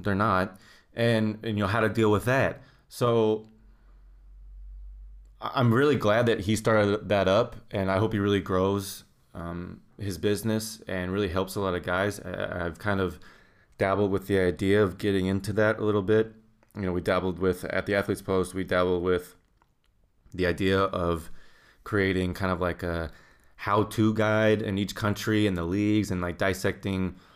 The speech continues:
uh, in print form, like, what each country and what each league is like and what teams are like and, like, feedback from players. It is just, it's a lot of information to obtain from so many different people. So it's, we've, we've hit,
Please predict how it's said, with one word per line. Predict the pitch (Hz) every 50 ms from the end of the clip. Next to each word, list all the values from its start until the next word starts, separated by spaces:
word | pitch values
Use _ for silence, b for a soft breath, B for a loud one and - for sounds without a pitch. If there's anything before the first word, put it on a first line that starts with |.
| B B B B B B B -
uh, | 98 90 87 87 87 87 87 87 87 95 - - - - - _
in | 107 98 90 82
print | - - 120 120 120
form, | - 113 104 98 95 95 92 92
like, | 90 87 87 - - _ _ _ _ _
what | 110 107 101 104 104 104 - -
each | - 113 104 98 95 - - - - _ _ _ _ _ _ _ _ _
country | - - 104 104 98 - 107 104 98 95
and | 90 90
what | 92 101 104 104
each | 104 98 - -
league | 95 98 101 98 92 98
is | 87 78
like | 87 90 92 95 95 92 92
and | 95 92 92
what | - 92 95 92 92 -
teams | - 107 101 101 95 87
are | 101
like | 98 98 95 95 92 -
and, | 95
like, | 90 87 85 -
feedback | - 107 104 92 104 104 101 95
from | - 98 85
players. | - 98 98 98 98 92 - B B B B B B B B
It | - 117
is | 120 120 120 -
just, | 120 104 - - - -
it's | - 104 -
a | 113
lot | 104 98 95 95 98 95 98 101 - -
of | 113 95 -
information | - 113 101 95 - - 95 90 90 92 92 87 - - 98 90 80 82 80 - B B B B B B _
to | - 107 98
obtain | 87 90 - - 104 101 101 95 95 87
from | - - 92 85
so | - - 104
many | 98 95
different | 90 92 - 90 85
people. | - 101 95 - 90 87 85
So | - 95 92
it's, | 90 87
we've, | - 98 98 92 92 -
we've | 98 98 92 -
hit, | - 110 110 107 107